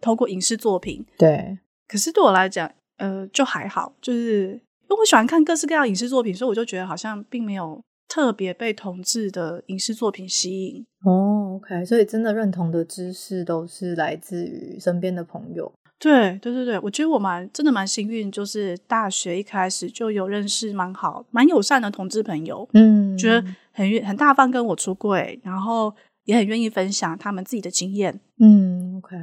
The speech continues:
Speaker 2: 很棒欸，就是一个很友善的环境。
Speaker 1: 对，但我也觉得是不是我的学校有点特别，就是，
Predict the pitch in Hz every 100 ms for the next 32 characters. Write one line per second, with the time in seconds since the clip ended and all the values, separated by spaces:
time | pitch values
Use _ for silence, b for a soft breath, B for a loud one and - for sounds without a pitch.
0 | 170 156 147 208 165 151 143 175 175 170
1 | 160 160 160 - 165 151 165 - 180 -
2 | - 214 _ _ - 196 180 - 285 330
3 | 226 196 190 190 185 185 - 233 269 220
4 | 226 226 190 180 185 175 208 196 180 -
5 | 190 - - - 262 - 254